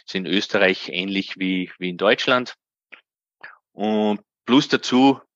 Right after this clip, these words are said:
mache ich auch Projekte, wie ich mache jetzt zum Beispiel gerade eine Evaluierung von der Wolf, äh, V E M F, also elektrischem,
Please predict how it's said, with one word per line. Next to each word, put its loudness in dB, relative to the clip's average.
mache -2
ich -2
auch 2
Projekte, -2
wie -4
ich -6
mache -4
jetzt -10
zum -10
Beispiel -8
gerade -6
eine -6
Evaluierung 0
von -4
der -2
Wolf, 2
äh, 2
V 2
E 2
M -6
F, -2
also -2
elektrischem, -6